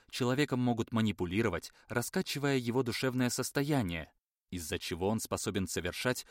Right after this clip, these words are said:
необдуманные поступки. При управлении коммуникациями важно не допускать такие ситуации и избегать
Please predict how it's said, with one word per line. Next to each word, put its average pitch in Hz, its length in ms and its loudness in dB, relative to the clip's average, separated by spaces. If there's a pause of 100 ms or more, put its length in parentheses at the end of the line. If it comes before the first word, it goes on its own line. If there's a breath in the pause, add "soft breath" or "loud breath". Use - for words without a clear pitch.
(160 loud breath)
необдуманные 98 880 0
поступки. - 680 -2 (560)
При 98 160 0
управлении 95 680 0
коммуникациями 87 1000 -4 (160 loud breath)
важно 131 400 0
не 131 140 4
допускать 127 580 0
такие 92 340 -2
ситуации 95 840 -2 (220 soft breath)
и 185 160 0
избегать 92 640 -2